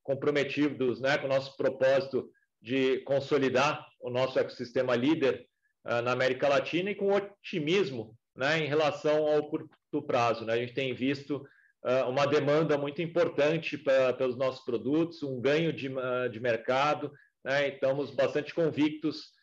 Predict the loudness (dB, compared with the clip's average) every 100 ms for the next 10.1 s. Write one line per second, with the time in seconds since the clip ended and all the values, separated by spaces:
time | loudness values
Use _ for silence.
0 | _ _ -2 -2 -2 -2 0 0 -2 -2
1 | 0 0 -4 0 0 0 -6 -2 2 4
2 | 2 -6 -20 _ 0 2 4 2 2 0
3 | 0 0 0 0 0 0 0 -4 -4 -2
4 | 0 0 0 2 2 2 2 4 2 -2
5 | -10 _ _ _ -2 0 2 2 2 -2
6 | -2 -4 -2 0 0 0 2 2 2 0
7 | 0 -4 -6 0 0 0 -4 -4 -4 -6
8 | -18 _ _ 0 2 0 -2 -6 -6 -4
9 | -2 -2 0 2 2 2 2 2 2 0
10 | -4